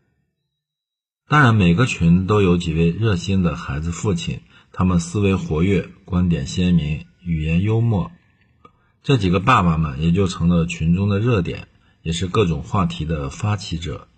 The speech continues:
通过多年观察，越是临近高考，家长越喜欢进入一个又一个的群，群中的各种消息传播很快。由于是点对多点的发布，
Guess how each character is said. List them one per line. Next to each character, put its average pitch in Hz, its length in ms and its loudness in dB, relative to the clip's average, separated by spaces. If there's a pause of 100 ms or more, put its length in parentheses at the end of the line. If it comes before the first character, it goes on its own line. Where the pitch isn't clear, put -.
(920)
通 117 160 2
过 101 120 2
多 120 180 2
年 87 180 4
观 90 220 2
察， 71 380 -8 (560)
越 143 160 2
是 95 200 -2
临 87 200 4
近 104 180 0
高 110 220 -2
考， - 340 -8 (260)
家 98 200 0
长 78 280 0
越 98 200 0
喜 80 160 -6
欢 82 240 0
进 101 240 -2
入 82 240 2
一 85 180 0
个 87 260 0
又 117 200 0
一 82 80 -2
个 80 120 -4
的 69 140 -8
群， 156 380 -8 (560)
群 107 240 -2
中 127 160 2
的 104 100 2
各 101 220 0
种 80 160 -2
消 104 240 -2
息 90 180 -4
传 82 280 -4
播 104 120 -2
很 85 220 -8
快。 - 360 -6 (600)
由 117 180 2
于 143 100 4
是 117 300 0
点 85 240 0
对 98 120 -2
多 120 200 -2
点 90 180 -4
的 80 120 -6
发 98 240 -4
布， 98 260 -6